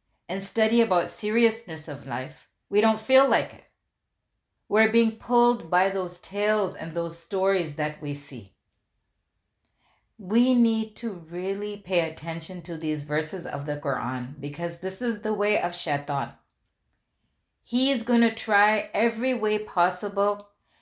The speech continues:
to take us away from studying the Quran and to study the reality of life.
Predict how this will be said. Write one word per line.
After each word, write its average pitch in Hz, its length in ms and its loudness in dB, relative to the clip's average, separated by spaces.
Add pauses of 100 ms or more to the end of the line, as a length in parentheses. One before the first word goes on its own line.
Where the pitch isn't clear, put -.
(100)
to 190 80 -12
take 214 300 2
us 240 180 2
away 202 360 2
from 196 220 -10
studying 185 400 -2
the 165 80 -4
Quran 165 600 -2
and 175 240 -6
to 180 80 -8
study 196 400 2
the 190 160 -2
reality 165 520 0
of 139 120 -4
life. 131 460 -4